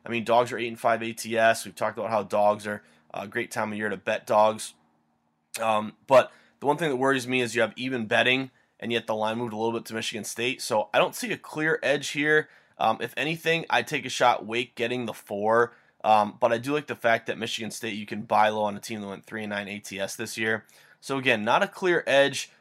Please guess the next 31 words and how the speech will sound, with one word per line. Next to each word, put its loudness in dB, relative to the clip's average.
Um, 2
you -4
know, 0
the -2
one 2
benefit 0
you -6
would 0
have 4
to -8
Wake -6
Forest, -2
which -12
is -10
something -6
I -2
like -2
during -6
bowl -2
season, -6
is -10
if -8
you -4
look 0
at 2
bowl 2
dogs 4
in -6
low -4
total -6
games. -6